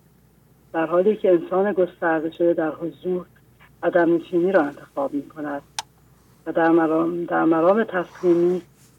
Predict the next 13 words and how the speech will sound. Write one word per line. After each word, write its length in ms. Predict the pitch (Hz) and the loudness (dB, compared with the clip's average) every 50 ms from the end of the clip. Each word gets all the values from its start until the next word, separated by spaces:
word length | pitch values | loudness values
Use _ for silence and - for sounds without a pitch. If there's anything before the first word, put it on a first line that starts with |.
| _ _ | _ _
شکر 400 | - - - 208 202 - - 190 | -10 -6 -4 -4 -4 -2 -2 -2
و 100 | 175 165 - - - | -2 -2 -2 -6 -6
صبر 280 | 175 160 160 160 - - _ - | -4 -2 -2 -2 -4 -6 _ -12
و 80 | 180 170 | -12 -8
پرهیز 520 | - 175 165 165 160 156 185 196 180 - | -4 0 0 0 0 -2 -4 -6 -6 -8
و 60 | 160 - - - | -10 -12 -10 -8
صبر، 260 | 180 165 160 156 - _ _ _ _ _ _ _ _ _ _ _ _ _ _ _ _ - | -4 -4 -2 -4 -4 _ _ _ _ _ _ _ _ _ _ _ _ _ _ _ _ -6
کندن 320 | - 170 170 170 175 190 214 | -2 0 2 4 4 4 2
همانیدگی‌ها 960 | 226 165 185 185 175 170 165 165 170 160 165 165 151 165 165 151 - 170 175 | 2 2 2 2 2 2 2 2 0 0 -2 -4 -6 -6 -8 -6 -4 0 2
را 120 | 180 185 175 | 2 2 2
به 120 | - 170 - - - | 0 -4 -12 -12 -12
شکل 320 | 202 190 - - - 175 - - | -14 -14 -12 -10 -10 -10 -6 -6
جدید، 360 | 165 160 160 175 170 180 175 | -4 -4 -2 0 0 0 -2